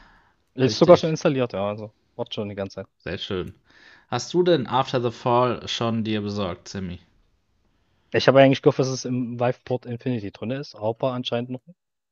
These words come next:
Speaker 1: Also muss es
Speaker 2: Mhm.
Speaker 1: mir doch anscheinend holen. Voll nervig,
Speaker 2: Ja,
Speaker 1: aber
Speaker 2: aber das
Speaker 1: okay.
Speaker 2: war irgendwie eine Fehlannahme, ne? Wir dachten, weil's im Viveport Store steht, dass es auch in Infinity auftaucht.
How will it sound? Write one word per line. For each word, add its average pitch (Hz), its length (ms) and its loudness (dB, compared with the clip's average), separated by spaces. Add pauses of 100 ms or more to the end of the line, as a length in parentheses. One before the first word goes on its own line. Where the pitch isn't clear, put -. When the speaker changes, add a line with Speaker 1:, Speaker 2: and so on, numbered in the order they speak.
(240)
Speaker 1:
Also 117 180 2
muss 113 140 -2
es 107 120 -6
Speaker 2:
Mhm. - 20 -2
Speaker 1:
mir 107 100 -2
doch 104 180 -6 (160)
anscheinend 98 520 -10
holen. 95 260 -8 (1000)
Voll 104 100 -6
nervig, 110 400 -4
Speaker 2:
Ja, 113 200 4
Speaker 1:
aber - 20 2
Speaker 2:
aber 95 120 -6
das 98 280 -4
Speaker 1:
okay. - 280 -18
Speaker 2:
war 104 220 0
irgendwie 120 200 0
eine 117 140 0
Fehlannahme, 101 800 0
ne? 156 320 -2 (340)
Wir 110 120 -4
dachten, 131 500 -2
weil's 120 240 -4
im 104 160 -2
Viveport 110 440 -2
Store 123 220 -2
steht, 123 220 -4
dass 117 120 -2
es - 60 -8
auch 120 120 -2
in 120 80 -2
Infinity 120 480 -8
auftaucht. 123 500 -6